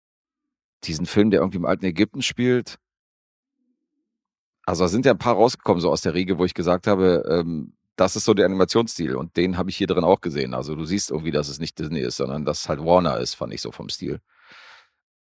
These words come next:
Insofern, äh, sind die Filme auch so an mir vorbeigegangen, weil ich irgendwie damals halt irgendwie dachte, ich wär das irgend so ein Zeichentrickfilm von einem halt Konkurrenzstudio von Disney und so, die versuchen jetzt da mitzuhalten und, ähm,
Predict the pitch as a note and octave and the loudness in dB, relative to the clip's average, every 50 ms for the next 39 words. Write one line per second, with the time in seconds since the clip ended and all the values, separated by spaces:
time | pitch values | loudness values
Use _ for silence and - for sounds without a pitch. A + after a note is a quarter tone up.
0 | _ _ _ - F2 D2+ E2+ F2+ - F#2+ F2+ F2 E2 D#2 - - - E2 E2 D#2 | _ _ _ -14 -4 0 0 2 4 4 4 4 4 0 -2 0 0 0 2 0
1 | D2 D2 D#2+ F2+ F#2 E2+ G2 G2+ G#2+ F2+ C#2+ - - F2+ E2+ F#2 F2+ - D#2 D2+ | -2 -4 -8 -8 -6 -4 -2 -2 -2 -2 -4 -4 -4 -4 -4 -4 -6 -6 -6 -4
2 | E2 A#2+ B2+ G2+ E2+ D2+ C2 C2+ C#2+ - F2+ F2+ - G2+ F#2+ F2+ C#2 - - E2+ | -4 -4 -4 -4 -4 -4 -6 -6 -8 -8 -10 -8 -6 -4 -4 -4 -2 0 0 2
3 | F#2 G2 F#2+ - - - - - - - - F2+ F2 - - - F#2+ F#2+ F2+ F2+ | 2 2 0 -2 -4 -8 -12 -14 -14 -10 -8 -8 -8 -8 -6 -6 -4 -4 -2 -2
4 | F2+ F#2 - - - - F#2+ F#2+ F#2+ - - - - F2+ G2 F#2+ - G2+ F#2 - | -4 -4 -4 -6 -2 2 2 2 2 2 -2 -4 -4 -4 -2 -2 -2 -4 -2 0
5 | G2+ F#2+ F2 - G2+ F#2+ - - F#2+ F2+ F2 - - F#2+ F#2+ F#2 F2+ F2+ F#2 F2+ | -2 -2 0 -2 -4 -2 0 0 -2 -2 -2 -4 -4 -2 0 0 0 -2 -4 -4
6 | F2 F2+ - F2+ F2 - - - G2 F2 F2 G2+ G#2 - - - F2 D#2+ D2 D2 | -6 -4 -4 -4 -4 -4 -4 -4 -4 0 0 0 0 0 -2 -4 -4 -2 0 -2
7 | D#2+ - F2 D#2+ D#2 F2 E2 D#2+ E2+ D#2 D2 D#2+ F2 E2 - - E2 E2+ F#2 F2+ | -2 -2 -2 -2 -2 -2 -2 -2 -2 -4 -4 -4 -8 -8 -6 -4 -2 -2 0 0
8 | E2+ D#2+ - E2+ E2+ F#2 - - - E2 D2 C2 C2+ - - D2+ D2 B1 B1+ D#2 | -2 -2 -2 -2 -2 -2 -2 -2 -2 0 0 0 -2 -2 -4 -4 -4 -4 -4 -6
9 | - - - A1 C#2+ C#2+ C#2+ C2 G#1+ G1+ | -8 -8 -6 -6 -4 -4 -6 -8 -10 -14